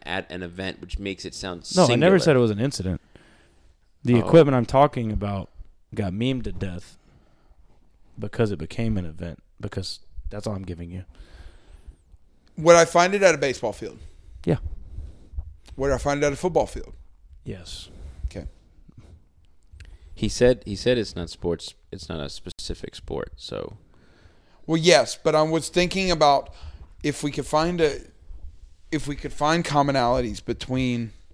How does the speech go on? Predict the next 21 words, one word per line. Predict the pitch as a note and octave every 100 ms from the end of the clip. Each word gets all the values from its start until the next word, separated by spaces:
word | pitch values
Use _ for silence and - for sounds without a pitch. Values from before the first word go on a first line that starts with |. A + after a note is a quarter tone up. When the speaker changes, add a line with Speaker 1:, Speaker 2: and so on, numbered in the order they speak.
| - - - - - -
Speaker 3:
baseball | - C3 C3 C3+ C3+
and | A2+ -
football. | - B2+ F2 A1+ G#1+ - - - - - - - - - - - - - - - - - - -
Speaker 2:
Mm. | B2 A2 F#2+ - F#2+
Speaker 1:
Which | F#2+
would | F#2+
be | F2+
what, | F2+ E2+ D#2+
gloves, | F2 F2 G2 - - - -
Speaker 3:
No, | D#2
Speaker 1:
uniforms? | F2+ - G#2 G#2+ G#2+ -
Speaker 3:
like, | G#2 G#2+ G2
like, | F#2 _ - _ _ _ -
I | B2
was | B2+
thinking, | - C3+ C3
like, | - - - _ _
paint, | - - G#2 G#2 - _ A#2
like, | -
white | D2 G2+ -
paint | G2+ G2+ A#2